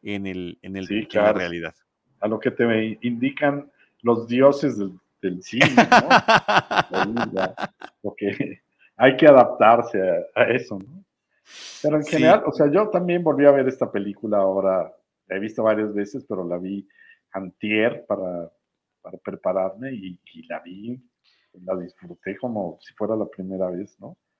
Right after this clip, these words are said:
Speaker 2: Y
Speaker 1: Yo también. Y, y ¿sabes qué? Me pareció que se ha
Speaker 2: Mm.
Speaker 1: conservado mejor de lo que yo hubiera creído. Eh, diría yo únicamente que el tema de, mm, ha evolucionado tanto en términos de la forma en la que la violencia es retratada en el cine y la forma en la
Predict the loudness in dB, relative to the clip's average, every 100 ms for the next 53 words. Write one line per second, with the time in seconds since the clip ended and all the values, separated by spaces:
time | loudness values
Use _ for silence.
0 | _ _ _ _ -16 -14 -12 -16 -16 -2
1 | -2 0 0 2 0 -4 -12 -6 -4 -2
2 | -2 -2 -2 -2 -2 0 -2 -2 -2 -2
3 | -2 -2 -2 -2 0 0 0 -2 2 4
4 | 4 2 -2 -2 0 0 0 0 0 -2
5 | -2 -4 -6 -8 _ _ _ _ _ -18
6 | -10 -8 -8 -8 -2 2 2 4 0 0
7 | -2 -2 -6 -4 -4 -2 -4 -2 -4 -4
8 | -4 -4 -4 -8 -10 -12 -2 2 2 2
9 | -2 -2 0 0 0 -2 -4 -8 -6 -8
10 | -6 -8 -10 -14 -20 _ -20 -8 -2 0
11 | 2 0 0 -4 -2 -2 0 0 0 -2
12 | -6 -8 -8 -4 -4 -4 -6 -10 -10 -8
13 | -8 -4 -2 -2 -2 -4